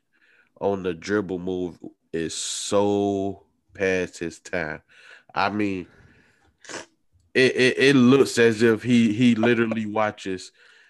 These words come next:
Allen Iverson, Kyrie Irving videos all day. I seen him do it two plays in a row, both led to wide open threes. Come back down, get an assist, doing it again.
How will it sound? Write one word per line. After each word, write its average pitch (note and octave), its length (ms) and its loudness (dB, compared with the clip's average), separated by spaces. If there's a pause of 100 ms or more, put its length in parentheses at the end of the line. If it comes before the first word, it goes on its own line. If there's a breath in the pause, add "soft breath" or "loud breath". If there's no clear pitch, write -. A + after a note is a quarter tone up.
(200 soft breath)
Allen A#2 380 0
Iverson, G#2 400 -2
Kyrie G2 460 -4
Irving F2+ 680 -10 (260)
videos G2 760 -8
all G#2 240 -2
day. F#2+ 340 -8
I F#2 120 -4
seen B2 320 -4
him A2 180 -8
do A2 200 -4
it G2+ 120 -10
two A#2 180 -8
plays G2+ 380 -6
in F#2 100 -14
a G2 80 -10
row, F#2+ 320 -8 (240 soft breath)
both G2+ 340 -6
led G#2 340 -6
to G2+ 120 -10
wide F#2+ 340 -2
open F#2+ 380 -8
threes. F#2 400 -12 (400 soft breath)
Come A#2 240 -6
back G#2+ 280 -2
down, F#2+ 480 -6
get G#2+ 200 -6
an G2 140 -8
assist, G2+ 580 -10
doing G2+ 240 -10
it F#2 120 -12
again. F#2 280 -12